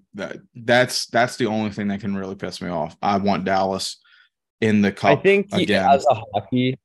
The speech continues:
Speaker 2: as a hockey fan, it's almost impossible not to root for Joe Pavelski, at least the Dallas as a whole.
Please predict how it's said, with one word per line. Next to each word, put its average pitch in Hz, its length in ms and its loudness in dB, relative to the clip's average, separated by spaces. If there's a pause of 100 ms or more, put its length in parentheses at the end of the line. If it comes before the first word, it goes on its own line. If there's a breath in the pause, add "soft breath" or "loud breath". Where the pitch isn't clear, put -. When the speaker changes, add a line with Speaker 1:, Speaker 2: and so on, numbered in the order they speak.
(1000)
Speaker 2:
as 135 240 2
a 165 80 4
hockey 101 480 2
fan, 127 440 -2
it's - 220 -8
almost 120 320 -6
impossible 107 640 -4
not 90 360 -6
to 90 100 -10
root 87 240 -8
for 87 400 -2 (800)
Joe 98 200 2
Pavelski, 98 760 -2 (720)
at 90 80 -8
least 107 420 -6
the 110 140 0
Dallas 95 440 2
as 101 100 -6
a 92 40 -4
whole. 90 340 -6